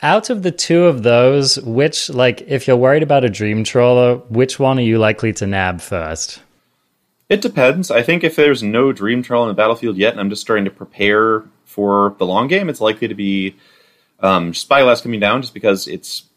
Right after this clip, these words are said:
Speaker 2: easy. I don't need to hold up mana to use it. If I have lots of mana, then it might be Shadow Spear. The nice thing about Shadow Spear is, even if they're able to protect Dream Trawler, let's say you can turn off the Hexproof, but then they can counter the interaction that you're,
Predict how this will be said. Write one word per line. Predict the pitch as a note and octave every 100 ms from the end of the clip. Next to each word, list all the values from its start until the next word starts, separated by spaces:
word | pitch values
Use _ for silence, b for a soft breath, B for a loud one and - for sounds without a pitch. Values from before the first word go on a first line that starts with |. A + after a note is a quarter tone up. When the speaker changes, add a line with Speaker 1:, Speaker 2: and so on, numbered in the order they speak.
| _ _ _
Speaker 2:
easy. | A2 G#2+
I | G#2
don't | G#2+
need | G2+
to | F#2+
hold | G2+
up | G2+
mana | F#2+ G2+
to | G2
use | F2+ F2+
it. | F#2 - _ _ _ _ _ _ _ _ -
If | G#2
I |
have | C3
lots | G#2 C#3+ -
of |
mana, | F#2 F2 A2 B2
then | F#2+
it | F#2
might | F#2 F#2
be |
Shadow | E2+ F2+ E2+
Spear. | - F#2
The | C3
nice | F3+
thing | F3
about | C#3+ A#2+
Shadow | B2+ A#2+
Spear | G#2 G#2 F#2+
is, | F#2 F2 b b b b b
even | D3 D#3
if | D3
they're | - A2+
able | A2+ A2+
to | -
protect | G#2 G#2 A2+ A2 -
Dream | G#2 G#2+
Trawler, | A2+ A2 G#2+
let's | A#2+
say | -
you | A#2
can | A2
turn | G#2+
off | G#2+
the | G2+
Hexproof, | G2+ G2+ G#2+ G2
but | G2+
then | F#2+
they | F#2
can | F2 F#2+
counter | G2 F#2+ F2
the | F2
interaction | E2+ E2 - F2
that | E2
you're, | E2 E2